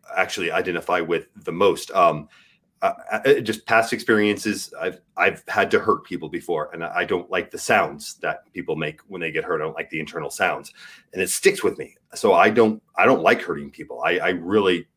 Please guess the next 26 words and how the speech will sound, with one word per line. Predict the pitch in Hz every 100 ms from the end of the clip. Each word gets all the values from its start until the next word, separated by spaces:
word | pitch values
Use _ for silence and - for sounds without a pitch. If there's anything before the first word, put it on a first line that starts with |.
| -
want | 90 90
to | - 82 -
avoid | 85 80 90 95
it. | 110
I | 85
go | 80 90 92
out | 95
of |
my | 90 87
way | 98 101
to | 87
make | 85 82
sure | 90
I'm | 85 82
never | 87 82
in | 80
a |
situation | 76 - 90 85 80
where | 78 73
I |
have | 76 -
to |
hurt | - 143 -
people. | - - - - - - _ -
Um, | 76 71 65 - _ _ _ _ -
what, | 98 -